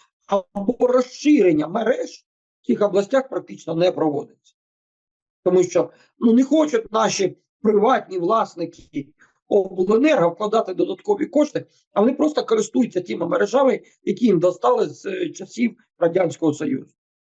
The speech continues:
Тому і виходить у нас, що по факту, а, вроді би як є, е, обленерго і, і вроді би є... і трансформаторні підстанції,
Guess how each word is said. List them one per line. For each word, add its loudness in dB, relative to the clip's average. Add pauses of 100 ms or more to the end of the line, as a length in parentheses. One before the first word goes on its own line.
(120)
Тому 2
і 4
виходить 0
у -12
нас, -4
що -4 (680)
по 2
факту, 2 (260)
а, 2 (920)
вроді -4
би 0
як -2 (480)
є, 2 (220)
е, -4 (300)
обленерго -2 (240)
і, -10
і 0
вроді -12
би -8
є... -8 (800)
і 0
трансформаторні 2
підстанції, -2